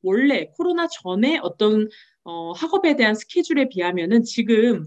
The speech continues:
그 부분이 제대로 진행되고 있지 않아서 어떤 학업에 좀 방해가 있는 것까지는 그냥 모두가 그냥,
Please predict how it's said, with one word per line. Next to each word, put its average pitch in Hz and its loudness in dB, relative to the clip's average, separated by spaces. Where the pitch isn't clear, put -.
그 254 0
부분이 311 0
제대로 240 0
진행되고 233 2
있지 208 -4
않아서 180 -2
어떤 208 -10
학업에 339 -4
좀 277 -2
방해가 254 0
있는 190 -2
것까지는 226 0
그냥 311 0
모두가 226 0
그냥, 220 0